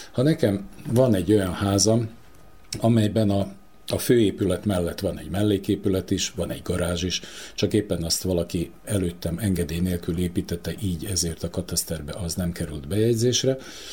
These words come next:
akkor amennyiben olyan vevő jelenik meg a láthatáron, aki holnap után szeretné a gázt bevezetni,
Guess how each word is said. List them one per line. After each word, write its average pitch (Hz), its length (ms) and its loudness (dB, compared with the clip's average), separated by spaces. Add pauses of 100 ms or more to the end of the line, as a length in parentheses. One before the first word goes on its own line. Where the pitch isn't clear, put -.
(380)
akkor 127 400 2 (100)
amennyiben 90 720 2 (100)
olyan 92 460 0 (180)
vevő 92 480 0
jelenik 90 440 -2
meg 87 180 -2
a 82 80 -2
láthatáron, 87 640 -2
aki 87 180 -2
holnap 90 420 0
után 82 260 -6
szeretné 78 500 -4
a 80 160 -8
gázt 80 480 -4
bevezetni, 87 600 -6